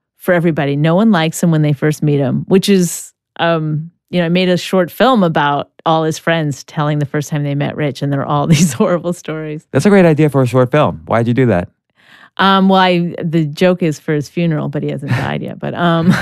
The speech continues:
Speaker 1: <laughs> the guy will not die.
Speaker 2: Yeah.
Speaker 1: Um, no, but then I played it at his roast, so that was,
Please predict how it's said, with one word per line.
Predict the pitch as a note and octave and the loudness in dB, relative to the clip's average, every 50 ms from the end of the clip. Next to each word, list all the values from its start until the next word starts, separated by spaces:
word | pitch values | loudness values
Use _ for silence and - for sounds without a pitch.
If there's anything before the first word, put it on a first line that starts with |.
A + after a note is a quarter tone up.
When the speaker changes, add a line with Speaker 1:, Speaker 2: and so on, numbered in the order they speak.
| - F#3+ C#3+ | 0 0 -2
Speaker 1:
<laughs> | - - _ _ _ _ | -2 -6 _ _ _ _
the | F#3 F3+ F3 | -2 0 0
guy | E3 E3 A3+ A#3+ B3+ C4 B3 | 2 2 2 2 2 0 0
will | A#3 A3 G#3+ | 0 -2 -2
not | G#3 G#3+ G#3+ G3+ G3 | -2 -2 -2 -2 -2
die. | A3 A3+ C4 B3+ A3+ - - F3+ - F3 | -4 -4 -2 -4 -4 -6 -6 -8 -10 -10
Speaker 2:
Yeah. | G#2 G2 F#2 - - _ - | -8 -8 -8 -10 -14 _ -10
Speaker 1:
Um, | F#3+ F#3+ G3 F#3+ F#3+ F#3+ F#3 F3+ F3+ E3 D#3+ F3 - _ _ _ _ _ _ - - _ | -8 -6 -4 -4 -4 -4 -6 -6 -6 -6 -8 -10 -14 _ _ _ _ _ _ -20 -10 _
no, | F#3 G3 F#3+ | -2 0 0
but | G3+ F3+ | 2 2
then | G#3 G#3 | 2 2
I | G3+ G3 | 2 2
played | - - G#3 G3 F3+ | 0 0 0 0 0
it | F#3 E3+ | 0 -2
at | F3 D#3+ | -2 -2
his | D#3 D3 C#3+ | -4 -4 -4
roast, | E3 D#3 D3+ D3 D3 - - - - _ _ _ A#3+ | -4 -2 -2 -2 -4 -6 -10 -16 -20 _ _ _ -18
so | - - E3+ D3+ D3+ | -8 -4 -2 -2 -2
that | C#3 C#3 B2+ A2+ | -2 -4 -4 -6
was, | G#2+ - - | -6 -8 -12